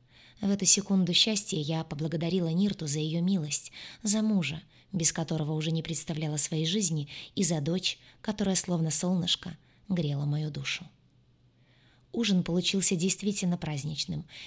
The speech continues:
и дело даже не в блюдах, которые можно было бы смело назвать маленькими произведениями искусства.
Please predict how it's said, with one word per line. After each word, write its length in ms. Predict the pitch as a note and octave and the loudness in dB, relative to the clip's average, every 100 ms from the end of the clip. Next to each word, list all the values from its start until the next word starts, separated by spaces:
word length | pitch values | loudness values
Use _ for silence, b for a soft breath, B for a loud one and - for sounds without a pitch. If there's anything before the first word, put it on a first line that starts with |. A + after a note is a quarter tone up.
| B - | B 2
и 180 | G3 | 4
дело 320 | F3 F#3+ F#3 F3+ | 4 4 4 2
даже 240 | F3+ F3+ | 4 4
не 120 | F#3+ | 2
в 60 | F#3 | 2
блюдах, 480 | A3 A3 D#3 C#3+ - | 2 2 0 -8 -6
которые 420 | F3 - D#3 D#3+ | -6 -2 -2 0
можно 300 | E3 D#3 D#3+ | -2 -2 -2
было 200 | D#3+ D#3+ | -2 0
бы 100 | D#3+ | 2
смело 400 | - F3+ G3+ D3 | 2 2 2 2
назвать 460 | D3+ C#3+ D#3 D3+ | 0 -2 -2 -2
маленькими 500 | E3+ F3+ E3 - D3+ | 0 2 0 0 -4
произведениями 840 | D3 D3+ D3 D3 D3 D3 D3+ D#3+ E3+ | -2 0 0 0 -2 0 0 0 0
искусства. 580 | - G3 - - C#3+ | 0 2 0 0 -10